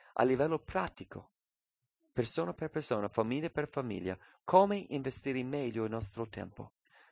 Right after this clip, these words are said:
Nessuno di noi ha tempo in, in più. Siamo tutti straindaffarati, che vuol dire che abbiamo modi di migliorare l'uso del tempo. Dacci saggezza,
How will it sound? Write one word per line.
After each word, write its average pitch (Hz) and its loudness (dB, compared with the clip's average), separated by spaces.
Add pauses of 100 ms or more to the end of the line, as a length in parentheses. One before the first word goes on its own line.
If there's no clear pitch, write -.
Nessuno 165 -2
di 104 0
noi 101 4
ha 98 4
tempo 104 -4
in, 95 0 (120)
in 98 -6
più. 90 -8 (180)
Siamo 156 -6
tutti - -8
straindaffarati, 110 -4 (1160)
che 127 -6
vuol 117 -2
dire 120 0
che - 0
abbiamo 120 4
modi 117 0
di 113 -4
migliorare 110 4
l'uso 98 -6
del 92 -6
tempo. 98 -16 (720)
Dacci 107 -2
saggezza, - -10